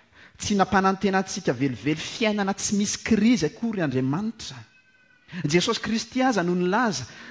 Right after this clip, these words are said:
fa ety amin'izao tontolo izao izy, izy no ahitanareo inona? Fahoriana, krizy. Fa kosa manome toromarika mazava antsika Andriamanitra ary sorantsika izy ny amin'izany ao anatin'ny teniny mikasika ny fomba mety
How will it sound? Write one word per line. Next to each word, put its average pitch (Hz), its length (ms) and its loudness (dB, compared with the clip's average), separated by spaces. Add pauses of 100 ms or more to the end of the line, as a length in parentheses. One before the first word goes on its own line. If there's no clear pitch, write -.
(200)
fa 202 140 0
ety 208 320 2
amin'izao 156 340 2
tontolo 170 340 -4
izao 185 320 0
izy, 233 140 -6
izy 202 140 -6
no 160 100 0
ahitanareo 190 540 -2
inona? 202 360 -4 (1080)
Fahoriana, 135 560 -10 (580)
krizy. 151 600 -4 (800)
Fa 202 120 -2
kosa 277 280 2
manome 208 320 2
toromarika 220 680 4
mazava 165 420 6
antsika - 400 4
Andriamanitra 208 580 4
ary 156 100 -2
sorantsika 202 540 0
izy 214 160 2
ny 185 80 4
amin'izany 185 540 4 (440)
ao 170 220 4
anatin'ny 226 500 4 (120)
teniny 208 500 2 (280)
mikasika 202 640 2
ny 233 80 2
fomba 311 480 4
mety 285 680 2